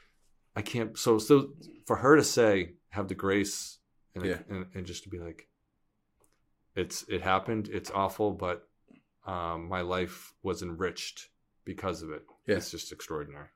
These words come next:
Speaker 2: Well, I mean, your brother-in-law,
Speaker 1: Yeah.
Speaker 2: one of my greatest inspirations,
Speaker 1: Oh,
Speaker 2: David
Speaker 1: yeah.
Speaker 2: Cooks. I
Speaker 1: Yeah.
Speaker 2: mean, let's, let's, let's, let's
Speaker 1: I mean
Speaker 2: step on, let's step on that one for a second. I mean,
Speaker 1: Yeah.
Speaker 2: so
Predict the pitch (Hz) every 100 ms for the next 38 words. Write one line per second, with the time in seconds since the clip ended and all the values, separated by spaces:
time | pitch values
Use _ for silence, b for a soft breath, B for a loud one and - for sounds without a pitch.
0 | _ _ - 101 98 101 104 98 104 90
1 | 78 76 82 80 80 78 80 82 80 78
2 | 76 - 73 71 69 - 69 - - -
3 | 104 95 95 87 87 - - 101 - 80
4 | 85 82 95 101 - 98 - - 104 120
5 | - 82 92 95 104 104 - 95 85 -
6 | B B B 127 - - - 104 104 139
7 | 131 98 110 104 - 78 85 85 92 85
8 | 92 92 85 - 117 -